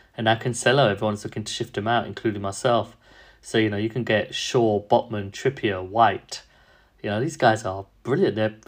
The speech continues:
just twenty million. And then you can get someone like Bueno as well for under four million. You know, you're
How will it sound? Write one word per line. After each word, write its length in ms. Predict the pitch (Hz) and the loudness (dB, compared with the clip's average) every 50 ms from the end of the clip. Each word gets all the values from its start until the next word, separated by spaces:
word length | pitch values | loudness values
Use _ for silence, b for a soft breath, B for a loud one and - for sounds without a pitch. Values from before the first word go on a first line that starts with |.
| - - - - - - 139 - | -18 -18 -18 -18 -18 -18 -18 -12
just 340 | - 156 147 - - - - _ _ _ _ _ _ _ _ _ _ _ _ _ _ | -10 -8 -8 -8 -10 -14 -16 _ _ _ _ _ _ _ _ _ _ _ _ _ _
twenty 240 | - - 170 160 131 | -6 -2 -2 -2 0
million. 360 | 113 139 170 131 107 104 - - - | -2 -2 -2 -4 -4 -6 -10 -12 -8
And 120 | 120 117 | -4 -4
then 120 | 120 120 117 | -2 -2 -2
you 100 | 117 113 | -4 -6
can 140 | - 117 110 | -6 -4 -4
get 160 | 120 110 - | -4 -4 -4
someone 280 | - - 117 113 110 | -6 -6 -4 -2 0
like 240 | 107 107 104 107 - | 2 2 0 0 0
Bueno 340 | - 110 110 110 113 107 104 | 0 0 2 2 0 -2 -4
as 180 | 101 98 - - | -6 -6 -2 0
well 180 | 107 113 117 | 2 2 2
for 180 | 117 - - 101 | 0 -2 -6 -6
under 160 | 101 107 113 | -6 -6 -10
four 280 | - - - 113 110 110 | -8 -4 -2 -2 -2 -2
million. 280 | 110 107 107 110 110 113 | -4 -4 -4 -4 -4 -4
You 60 | 117 | -4
know, 120 | 110 104 | -4 -2
you're 200 | 110 120 123 - | -2 -2 -4 -4